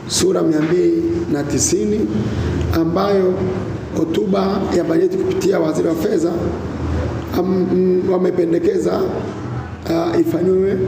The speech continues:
maboresho. Na hii sisi tunaunga mkono kabisa kwamba katika maeneo hayo, hasa kwenye maeneo ya tozo, ushuru, kwa mfano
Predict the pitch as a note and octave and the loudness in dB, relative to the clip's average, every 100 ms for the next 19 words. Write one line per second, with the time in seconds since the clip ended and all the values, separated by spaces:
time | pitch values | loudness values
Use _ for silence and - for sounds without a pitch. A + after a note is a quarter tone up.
0 | C#3+ D3+ C#3+ D3 C#3+ - - - - - | 0 0 2 2 0 -2 -2 -4 -6 -6
1 | - - - - - - E3 G#3 G3 G#3 | -4 -4 -4 -6 -4 0 2 2 2 2
2 | F3 F#3 F#3 E3 - E3+ D#3 D3 D3 D3 | 2 2 2 0 2 2 2 2 0 0
3 | D3+ D#3 D#3 - - - - - - - | 0 0 0 -2 -2 -2 -2 -2 0 0
4 | - - E3+ F#3 E3+ E3 E3+ E3+ E3 - | 0 0 0 0 0 0 0 -2 -2 -2
5 | - - - D#3 D#3+ D#3+ G3+ G3 F#3+ G#3 | -2 -2 -2 0 0 0 0 2 2 2
6 | G3 G3 F#3 E3+ E3+ - A#2 A#2 - - | 2 2 2 2 0 -2 -2 -2 -4 -6
7 | - - F#3+ G3 F3+ E3+ E3+ E3+ E3+ F#3+ | -6 -2 0 0 2 2 2 2 2 2
8 | F3 F3 G3 F3 D#3 F3+ - - - - | 2 0 0 2 2 0 0 -2 -2 -4
9 | - - - - C#3+ - G3+ G#3+ A3 A3 | -6 -8 -8 -4 -2 0 2 2 2 0
10 | A3 - - - - - - - - - | -2 -2 -2 -2 -2 -2 -2 -2 -2 -2
11 | E3+ E3 D#3+ G3 F#3 E3+ | 0 0 0 -2 0 2